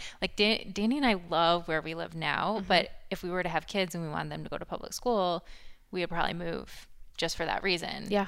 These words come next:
Speaker 1: And then you can't walk to all these places.
Speaker 2: Yeah, there's, there, and there's so many factors, and that's the
Speaker 1: Mm-hmm.
Speaker 2: thing is, like, there's so many factors at play.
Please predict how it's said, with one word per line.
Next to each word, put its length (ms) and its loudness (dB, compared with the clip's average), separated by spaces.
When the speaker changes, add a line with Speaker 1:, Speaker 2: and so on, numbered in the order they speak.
Speaker 1:
And 180 0
then 220 -2
you 100 -10
can't 340 -4
walk 240 -6
to 100 -8
all 60 -8
these 160 -12
places. 480 -10
Speaker 2:
Yeah, 160 10
there's, 260 8
there, 240 10
and 120 6
there's 120 6
so 120 6
many 160 8
factors, 480 2
and 80 -2
that's 160 4
the 60 2
Speaker 1:
Mm-hmm. 80 0
Speaker 2:
thing 160 0
is, 120 -2
like, 200 0
there's 140 8
so 140 10
many 140 6
factors 420 4
at 120 2
play. 380 8